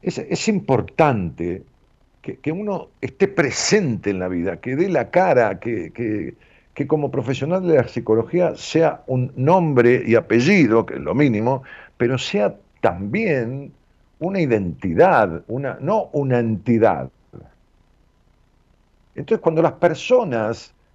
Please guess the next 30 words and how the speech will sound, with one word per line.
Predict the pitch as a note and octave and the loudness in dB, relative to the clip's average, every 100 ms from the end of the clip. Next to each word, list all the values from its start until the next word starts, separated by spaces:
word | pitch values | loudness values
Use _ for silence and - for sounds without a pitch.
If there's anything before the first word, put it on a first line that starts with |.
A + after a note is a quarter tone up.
| _ _ | _ _
aparecen | B2+ - B2 G3 - D#3+ B2+ | -2 0 0 0 -2 -6 -4
en | A2 | -4
mi, | G#2+ G#2 | -6 -4
en | G#2+ G#2 | -6 -4
mi, | G#2 | -6
en | - G2+ G2 | -8 -8 -6
mi, | G2 - | -8 -6
en | G2 | -4
mi | F#2+ | -4
programa | - B2 D#3 C3+ | -2 -2 0 0
como | A2+ A2+ | 4 4
entidades, | G#2+ G2 G#2 A#2 C#3 A2 D#2 D#2+ F2 - - | 4 0 4 6 8 6 2 -2 -4 -8 -14
no | G#2 D#3 - | -6 -6 -2
con | B2 A2 - | -4 -4 -4
identidades, | A#2 G2+ G2+ F#2 - G2+ G#2 D2+ D2 D#2+ F2 | -2 0 -2 -4 -4 2 2 2 -4 -6 -6
y | |
no | F2 G#2+ | -6 -2
digo | A#2 | -2
pongan | D2+ E2 D#2 | -2 -6 -6
el | D#2+ | -6
número | E2+ E2+ | -4 -2
de | E2+ | -2
documento, | E2+ C3+ D3 F2 F2 | -2 -2 -4 -4 2
que | A#2+ | 6
yo | D3 | 6
lo | D3+ | 6
he | A#2 | 4
dicho | B2 - A#2+ | 2 0 0
al | C#3 | 2
aire | D3+ F#2+ E2 E2+ | 0 -2 -6 -10